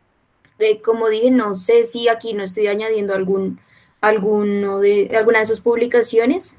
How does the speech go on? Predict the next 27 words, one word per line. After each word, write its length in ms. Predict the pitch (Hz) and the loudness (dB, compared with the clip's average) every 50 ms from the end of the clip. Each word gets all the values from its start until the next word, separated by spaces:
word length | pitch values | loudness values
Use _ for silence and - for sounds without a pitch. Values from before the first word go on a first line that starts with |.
| _ _ _ | _ _ _
entonces 380 | _ - 220 214 196 196 202 196 | _ -8 -6 -4 -2 -2 -4 0
pido 180 | - 214 214 | 4 6 6
disculpas, 500 | 240 240 214 208 - 226 214 208 196 214 214 | 6 4 2 0 0 0 0 2 2 0 0
esto 180 | 196 - 220 | 0 0 2
fue 100 | 208 220 | 4 4
lo 100 | 214 214 - | 4 4 2
que 80 | 240 | 0
encontré. 480 | 220 214 202 233 226 - 202 196 185 185 - _ _ _ - - - - - | -4 -2 0 -2 -2 0 -2 -4 -4 -4 -8 _ _ _ -20 -20 -20 -6 0
En 220 | - 247 247 247 | 2 4 4 4
cuanto 320 | - 247 247 247 247 247 240 | 4 2 2 4 4 6 6
a 100 | 233 233 | 6 6
la 120 | 240 240 | 6 4
literatura 540 | 233 240 - - 233 240 233 226 240 226 220 | 2 0 0 0 2 2 2 2 2 2 2
infantil, 720 | 226 226 220 254 262 262 254 - 233 214 190 190 190 - _ _ _ - | 0 -2 -2 -2 -2 -2 -4 -4 -6 -6 -6 -8 -10 -14 _ _ _ -6
está 400 | - 214 220 214 - - 226 220 | -2 0 0 0 0 0 0 0
la 140 | 220 214 214 | 0 0 0
colección 380 | 226 226 240 233 - 240 220 202 | 0 -2 -2 -2 -2 -4 -2 -2
de 80 | 190 185 | -4 -4
cuentos 300 | 214 208 196 202 202 220 | -4 -4 -4 -6 -6 -4
ilustrados 480 | 220 208 233 226 - 220 208 202 190 185 | -2 -2 -2 -2 -2 -2 -2 -2 -2 -2
de 80 | 214 | -4
niños 340 | 220 220 202 196 190 185 185 | -4 -4 -4 -4 -4 -6 -4
afrocolombianos, 1080 | - 214 214 - 226 220 - 233 226 240 247 254 254 240 233 247 302 330 - - - - - - - - _ _ | -4 -4 -2 -2 -2 -2 0 0 0 2 2 2 2 2 0 0 -2 -4 -6 -10 -12 -14 -18 -20 -20 -20 _ _
Pelito 400 | 220 220 208 208 196 185 202 202 | -2 0 0 0 -2 -2 -2 -2
de, 500 | 202 202 202 202 202 202 202 202 - - | 0 2 2 4 4 4 2 0 0 -2
eh, 240 | - 220 214 208 202 | 0 2 2 2 0
Chacarrás, 680 | 190 - 208 196 - 226 233 240 240 285 320 - - - | -2 -4 -6 -4 -4 -2 -2 0 0 -2 -2 -6 -10 -12